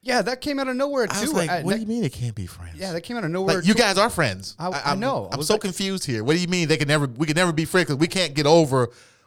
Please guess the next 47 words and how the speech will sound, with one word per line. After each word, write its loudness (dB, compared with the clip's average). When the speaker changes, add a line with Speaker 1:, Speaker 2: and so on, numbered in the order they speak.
Speaker 2:
what 2
you 2
did 0
to 0
us? -2
And -4
I'm 0
like, 2
<sighs> -14
it's -16
like, -10
uh, 0
that, 0
once 0
again, -2
that's -2
another -4
whole -4
pod. -6
Speaker 1:
Yeah, 0
that's 0
a, 2
Speaker 2:
Um, -6
Speaker 1:
that's -2
a 0
Speaker 2:
but 6
Speaker 1:
whole 0
Speaker 2:
yeah, 2
we 4
can't 0
get, 4
you, -2
as 4
blacks, 4
they 2
said, 2
he, 2
he 4
compared 2
it -2
to, -2
uh, -2
a -6
cheating -4
spouse. 0
Speaker 1:
He -8
said, -2